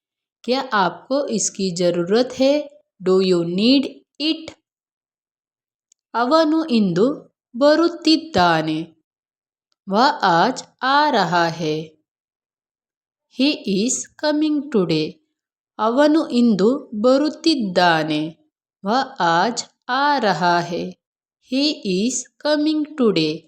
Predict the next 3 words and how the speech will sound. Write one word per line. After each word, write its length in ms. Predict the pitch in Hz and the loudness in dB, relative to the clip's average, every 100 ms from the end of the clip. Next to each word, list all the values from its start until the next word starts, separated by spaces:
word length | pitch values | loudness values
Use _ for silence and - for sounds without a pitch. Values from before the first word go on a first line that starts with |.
| _ _ _ _ _ _ _ _ _ _ _ _ _ - | _ _ _ _ _ _ _ _ _ _ _ _ _ -4
ಅವರು 600 | 254 269 302 233 196 269 | -2 4 4 4 2 0
ಮರಳಿ 600 | 254 254 285 302 302 330 | 2 4 4 4 4 2
ಬರುತ್ತಾರೆ. 1080 | 269 277 277 277 285 180 170 160 156 156 | 2 4 4 0 -2 -2 0 0 -2 -2